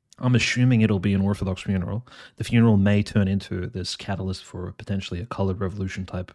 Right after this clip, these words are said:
protest. And we've seen, like, protests occur domestically and internally in Russian history back in the day. Like, this, it's very, there's some really clear examples, like the nineteen oh five revolution, which took place in Russia, in Moscow, Saint Petersburg.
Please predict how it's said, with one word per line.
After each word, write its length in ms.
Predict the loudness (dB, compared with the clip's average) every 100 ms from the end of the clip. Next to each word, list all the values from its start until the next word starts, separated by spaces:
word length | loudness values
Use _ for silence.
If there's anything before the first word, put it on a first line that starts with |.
| _
protest. 460 | -10 -8 -6 -8 -6
And 120 | -2
we've 160 | -2 -2
seen, 360 | 0 0 0 -4
like, 220 | -10 -12 _
protests 520 | -2 0 2 2 0 -4 -4
occur 380 | -2 2 2
domestically 720 | 4 2 2 0 -4 -2 0 -2 -8 -4
and 140 | 0
internally 560 | 2 4 4 4 2 2
in 100 | 0
Russian 280 | 0 0 0
history 440 | -2 -2 -4 -4 -6 -14
back 420 | -12 -10 -2 -2 -2
in 40 |
the 120 | -4
day. 80 | -4
Like, 180 | -4 -4
this, 180 | -4 -6
it's 140 | -6
very, 240 | 0 2 2 -4 -20 -8
there's 140 | -4 -2
some 120 | 0
really 180 | 0 0
clear 260 | 0 0
examples, 420 | 0 -2 -2 -2
like 120 | -6 -4
the 80 |
nineteen 340 | 0 2 2 2
oh 100 | 2
five 400 | 2 2 2 0 4
revolution, 720 | 4 6 4 4 2 0 2
which 240 | 0 -2
took 160 | -6 -4
place 220 | -2 -2
in 80 | 0
Russia, 280 | 0 0 0
in 60 |
Moscow, 360 | 2 2 2 0
Saint 220 | 0 -4
Petersburg. 600 | 0 0 0 2 2 2